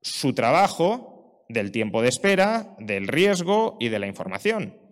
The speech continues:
Un trabajador puede decidir, "Yo no quiero esperar cinco años a consumir, prefiero que me adelantes, eh, el valor futuro de lo que se espera, el valor presente de lo que se espera que produzca en el futuro para consumir ya".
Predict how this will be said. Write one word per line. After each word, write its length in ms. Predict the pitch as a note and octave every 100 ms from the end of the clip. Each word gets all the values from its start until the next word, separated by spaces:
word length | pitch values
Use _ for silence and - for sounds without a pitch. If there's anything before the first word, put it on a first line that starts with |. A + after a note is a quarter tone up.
| _ _ -
Un 120 | B2
trabajador 680 | B2+ C#3 C3+ D#3 E3 G3+ G#3
puede 260 | C#3 C3+ C3+
decidir, 1080 | C3 E3+ G3+ A3+ - - - - - _ -
"Yo 280 | B2+ B2+ D3+
no 760 | D#3 - - - _ _ _
quiero 380 | - F3+ F3+ C#3+
esperar 640 | - - C3 D3+ - A2+ -
cinco 400 | C#3+ C#3 C3+ C#3+
años 520 | D#3 D3 A2+ - - _ _ -
a 160 | G#2+
consumir, 1040 | A#2 A2 - C3+ G3+ A#3+ - - - _ _
prefiero 380 | A#2+ A2+ D3 D3+
que 100 | B2
me 120 | A#2
adelantes, 840 | A2 A2+ C#3+ E3 E3 A2 - - _ _ _ _ -
eh, 680 | G2+ G#2+ G#2+ G2 F#2 F2+
el 220 | - C3+ A#2+
valor 420 | A#2+ C3+ D3+ D3
futuro 460 | - C#3+ E3+ F3
de 80 | C3
lo 100 | A#2
que 80 | A#2+
se 80 | -
espera, 400 | - C3 C3+ C3 -
el 120 | A#2
valor 240 | A#2 C3+
presente 320 | - - D#3 B2+
de 60 |
lo 100 | A#2
que 80 | A2
se 60 | G#2+
espera 260 | - B2+
que 80 | B2
produzca 320 | A#2 A#2+ A#2+
en 60 | B2+
el 80 | B2+
futuro 360 | C#3+ D#3+ F#3+
para 220 | C3+ G#2+
consumir 420 | G2+ G2+ G#2 A2 A2+
ya". 260 | E3+ B3